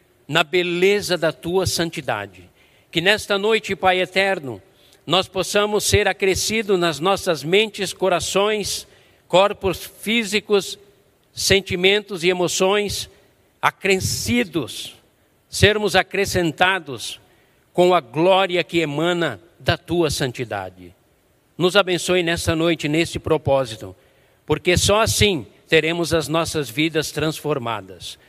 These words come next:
Só assim glorificaremos o teu nome. Só assim viveremos a exuberância da vida eterna em Cristo Jesus.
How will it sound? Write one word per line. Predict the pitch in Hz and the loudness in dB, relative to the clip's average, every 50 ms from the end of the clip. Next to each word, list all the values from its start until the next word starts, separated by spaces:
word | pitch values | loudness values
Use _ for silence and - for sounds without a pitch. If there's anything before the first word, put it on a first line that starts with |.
| _ _ _ - | _ _ _ -8
Só | - - 180 202 220 | 0 4 6 6 6
assim | 226 185 - - 214 226 220 196 147 107 - - - _ _ _ - | 4 2 0 2 2 2 2 0 -2 -4 -8 -14 -20 _ _ _ -2
glorificaremos | 135 175 208 214 208 196 - 214 180 - 202 170 165 196 208 214 214 196 147 | 2 4 6 6 4 2 0 -4 -2 0 2 2 4 4 2 2 0 -2 -2
o | 190 190 | -2 0
teu | - - 185 180 | 0 0 2 2
nome. | 170 165 180 180 160 131 110 98 92 - _ _ _ _ _ | 2 2 0 0 0 -2 -6 -10 -14 -18 _ _ _ _ _
Só | - - - 185 185 202 | -6 0 4 4 6 6
assim | 190 180 - - 214 214 226 208 170 | 4 2 0 0 0 2 2 0 0
viveremos | 135 185 202 185 170 196 180 175 202 220 214 208 190 180 147 139 | 2 0 2 2 2 2 4 4 4 2 2 0 -4 -4 0 0
a | 175 175 | 2 2
exuberância | 180 165 135 - 202 190 175 190 170 165 170 190 214 220 - - - 196 170 - - - - - _ - | 2 0 0 0 0 2 2 2 2 4 4 2 2 2 0 0 -2 -2 -2 -4 -8 -16 -20 -20 _ 0
da | - 165 160 | 2 2 2
vida | 120 117 147 185 208 208 175 190 180 | 0 -2 -2 -2 -2 0 0 0 0
eterna | 180 170 156 - - 165 160 175 170 151 147 156 156 139 - _ _ - | 0 -2 -2 0 2 2 2 2 0 -2 -2 -4 -4 -4 -6 _ _ -2
em | 165 165 160 | -2 -2 -2
Cristo | - - 151 151 147 143 - - | -4 -4 -4 -4 -4 -4 -6 -6
Jesus. | 131 131 151 131 101 110 104 92 90 - - - - | -4 -4 -4 -4 -4 -8 -12 -14 -14 -16 -16 -16 -18